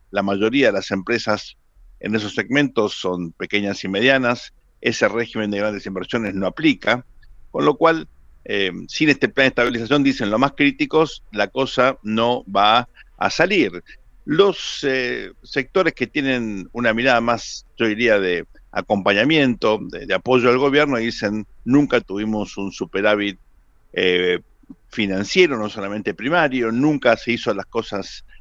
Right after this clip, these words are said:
de, se hicieron las cosas de, de forma tan rápida, eh, estamos ante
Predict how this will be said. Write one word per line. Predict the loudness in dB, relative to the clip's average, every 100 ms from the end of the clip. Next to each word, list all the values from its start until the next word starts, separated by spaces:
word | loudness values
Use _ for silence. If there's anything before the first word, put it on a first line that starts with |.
| -20 -6
de, | -4 -4 -6
se | -6
hicieron | 0 0
las | 0
cosas | -2 0 0
de, | -2 -10
de | -8
forma | -4 -4
tan | -2 0
rápida, | 2 2 2 -2 0 -2 -6 _ _ _ -10
eh, | -6 -6 -6
estamos | -2 0 2 0 -2 -6
ante | -6 -8 -8 -6 -6 -8